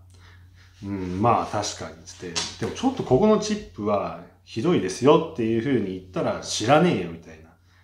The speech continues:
言われて、あ、もうここで働くのは無理だなと。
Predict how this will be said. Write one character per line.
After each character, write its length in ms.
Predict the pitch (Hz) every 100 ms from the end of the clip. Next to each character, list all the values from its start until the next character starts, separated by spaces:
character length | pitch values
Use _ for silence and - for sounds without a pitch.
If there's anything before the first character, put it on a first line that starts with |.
| _
言 120 | 98
わ 60 | 90
れ 80 | 87
て、 200 | 92 90
あ、 120 | 87
も 360 | 95 90 87 -
う 40 |
こ 200 | - -
こ 100 | 139
で 100 | 143
働 460 | 143 135 135 127 117
く 80 | 113
の 80 | 82
は 100 | 85
無 140 | 110
理 100 | 170
だ 140 | 82
な 180 | 80 78
と。 180 | - -